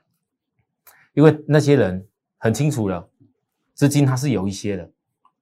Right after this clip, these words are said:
它可以有些资金重要的配置在某个点上，好好的用这个资金去享受时间跟成长性带来的爆发力量，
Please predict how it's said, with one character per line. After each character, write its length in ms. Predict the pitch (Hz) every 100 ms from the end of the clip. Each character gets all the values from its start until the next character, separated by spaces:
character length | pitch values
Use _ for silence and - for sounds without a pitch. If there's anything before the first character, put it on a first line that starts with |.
| _
它 120 | 156
可 80 | 147
以 60 | 147
有 100 | 104
些 120 | 139
资 160 | 139
金 240 | 131 131 131
重 200 | 170 139
要 100 | 127
的 80 | 117
配 180 | 139
置 120 | 110 101
在 120 | 117
某 140 | 95
个 80 | 87
点 180 | 87 82
上， 240 | - 95 - _ _ _ _ _ _ _ _ _ _ _ _
好 200 | - 117
好 160 | 185
的 120 | 160
用 180 | - 185
这 80 | 156
个 80 | 147
资 160 | 151
金 160 | 135 139
去 140 | 156
享 260 | 139 110 101
受 260 | 156 131 - - _
时 280 | - - 139
间 300 | 139 156 147
跟 220 | 147 147
成 200 | 147 123
长 160 | 123 95
性 200 | 101 131
带 140 | 131
来 120 | 104 92
的 80 |
爆 220 | 92 117 101
发 160 | 98
力 120 | 98
量， 220 | 95 90